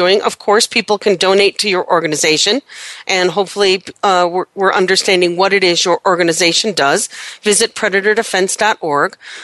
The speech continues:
But what can we do to help Congress wake up to, uh, this, this, this killing that's going on,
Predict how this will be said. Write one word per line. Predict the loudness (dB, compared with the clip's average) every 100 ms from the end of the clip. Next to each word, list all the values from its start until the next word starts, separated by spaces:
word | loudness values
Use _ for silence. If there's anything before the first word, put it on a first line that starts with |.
| -4
But | -4 0
what | 0 0 0
can | 2 2
we | 0 0
do | 0 0 2 0 -4 -14 -8 -2
to | 0
help | 2 0
Congress | 0 2 2 2 0 0 -2 -6 _
wake | -6 0 0 2
up | 0 0 -4 _ _ _ -20 _ -4
to, | -2 -2 -2 -2
uh, | 2 4 4 2 0 -6
this, | -6 -6 -12 0 0 2 -2 -4 -10 _ _ -12 -10
this, | -6 0 0 0
this | -2 0 2
killing | 2 4 6 4
that's | 2
going | 0 0 2
on, | 2 2